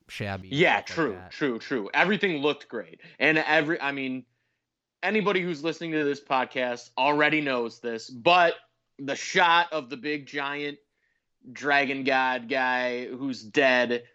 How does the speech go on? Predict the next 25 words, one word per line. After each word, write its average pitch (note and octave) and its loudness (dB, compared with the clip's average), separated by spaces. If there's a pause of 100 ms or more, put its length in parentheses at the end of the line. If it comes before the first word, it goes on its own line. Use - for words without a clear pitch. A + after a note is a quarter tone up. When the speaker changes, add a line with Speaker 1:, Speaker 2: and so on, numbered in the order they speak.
Speaker 2:
that C3 2
came C3 0
directly D#3 2
from C#3 -6
a B2+ -10
comic A#2+ -4
book A#2 -4 (340)
does E3+ 6
look C#3+ 4
really, B2 0
really A2 -2
good. G#2 0
And A#2 0
they B2+ 4
did C3 4
a C3+ 6
really B2+ 2
good A#2 -2
job A2+ 0
translating G#2 -8
that. G2 -2
I C3 4
mean, C#3 4
it C#3 6
is B2 0